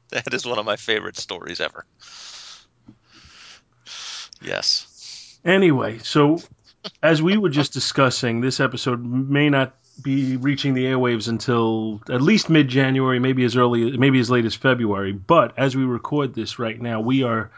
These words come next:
Speaker 2: in that time between, after Christmas, but before New Year's. So I'm gonna throw out to you guys. Anybody get any good comic book related stuff for Christmas?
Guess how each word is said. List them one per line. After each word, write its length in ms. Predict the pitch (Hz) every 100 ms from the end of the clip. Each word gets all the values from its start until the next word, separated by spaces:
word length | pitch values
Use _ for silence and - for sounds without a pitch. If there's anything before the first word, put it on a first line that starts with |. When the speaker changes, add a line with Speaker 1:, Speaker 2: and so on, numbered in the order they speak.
| - - _ _
Speaker 2:
in 280 | 147 143 135
that 300 | 123 123 -
time 400 | - 143 139 123
between, 600 | 117 - 147 143 139 135 - 143
after 240 | 156 165
Christmas, 380 | - 160 170 160
but 160 | -
before 380 | - 113 - 147
New 160 | 135 131
Year's. 640 | 113 90 80 - - - - _ _ _ _
So 520 | - 120 107 107 110
I'm 140 | 113
gonna 140 | 127 123
throw 220 | 139 131
out 80 | 127
to 80 | 143
you 60 |
guys. 300 | 127 101 98
Anybody 360 | 107 113 120 117
get 180 | 120 120
any 260 | 120 113
good 500 | 110 113 123 117 -
comic 420 | - - 127 123
book 240 | - 120 -
related 500 | 120 117 120 120 107
stuff 600 | - - 123 - - - _
for 460 | - 127 117 120
Christmas? 540 | 113 151 147 95 -